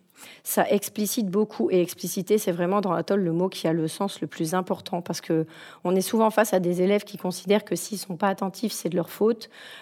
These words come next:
euh, qu'ils font pas assez d'efforts, alors qu'en fait, grâce à Atoll, ils comprennent que on est tous pareils, on est tous, enfin, notre attention, elle est mise à l'épreuve tout le temps, et que, euh, ben non, c'est pas que toi, euh, c'est, euh, en fait, le monde qui t'entoure, et il faut que, par contre, toi,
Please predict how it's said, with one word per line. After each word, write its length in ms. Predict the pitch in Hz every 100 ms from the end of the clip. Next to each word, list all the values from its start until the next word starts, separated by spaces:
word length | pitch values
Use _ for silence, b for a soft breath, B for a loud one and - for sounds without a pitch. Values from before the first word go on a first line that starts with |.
| B
euh, 280 | 175 175 175
qu'ils 200 | 170 185
font 200 | - 175
pas 140 | 160 220
assez 240 | 226 220
d'efforts, 460 | 190 190 214 220 233
alors 260 | 185 175
qu'en 260 | - 196 175
fait, 260 | 165 160 -
grâce 260 | 175 196
à 60 | 190
Atoll, 260 | 180 226
ils 80 | 185
comprennent 400 | 180 175 - 233
que 460 | 220 180 180 180 180 B B B -
on 100 | 196
est 120 | 185
tous 200 | 233 -
pareils, 380 | 180 175 202 202
on 100 | 170
est 120 | 175
tous, 300 | - 208 -
enfin, 240 | 175 180
notre 220 | 170 165
attention, 380 | 180 185 - 233
elle 100 | 202
est 160 | 175 175
mise 240 | 180 190
à 200 | 175 170
l'épreuve 420 | 175 170 - 220
tout 160 | - -
le 40 |
temps, 220 | - 190 247 B B B B B
et 240 | - 190 185
que, 220 | - 196
euh, 240 | 214 196
ben 280 | 170 175 170
non, 140 | 180 202
c'est 140 | -
pas 140 | 185
que 180 | 190 -
toi, 400 | 208 - 196 220 208
euh, 160 | 170 156
c'est, 340 | - 185 202
euh, 160 | 165 156
en 40 |
fait, 200 | 180 170
le 120 | 175
monde 280 | 175 208 220
qui 160 | - 185
t'entoure, 480 | 170 160 240 247
et 80 | 202
il 80 | 185
faut 160 | - 202
que, 120 | 180
par 340 | 180 - 175
contre, 360 | - 220 - - 330 _ _
toi, 340 | - 220 233